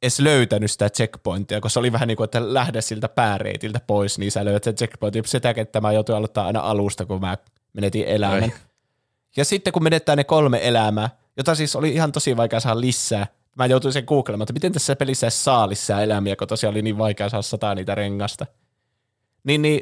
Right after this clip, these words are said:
Speaker 1: jos sä menetät ne elämät, niin sä tulee game over ja sun pitää aloittaa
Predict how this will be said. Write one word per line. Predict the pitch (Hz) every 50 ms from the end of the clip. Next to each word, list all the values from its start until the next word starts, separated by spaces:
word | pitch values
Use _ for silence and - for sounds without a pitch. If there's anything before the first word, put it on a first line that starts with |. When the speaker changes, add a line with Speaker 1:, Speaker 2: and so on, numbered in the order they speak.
| - -
Speaker 1:
jos | 117 139 185 -
sä | -
menetät | - 180 175 160 147 -
ne | 156 143 - _ _ _ -
elämät, | 156 156 143 127 117 110 117 120 - - _ _ _ _ _
niin | 160 156
sä | - 190 170 165 - _ _ _ _ _ _ _ _
tulee | - 185 185 185 175
game | 165 196 214 202 175 143 123 120
over | 151 151 143 127 127 120 127
ja | 127
sun | - 151 143
pitää | 143 - - 156
aloittaa | 151 143 - 147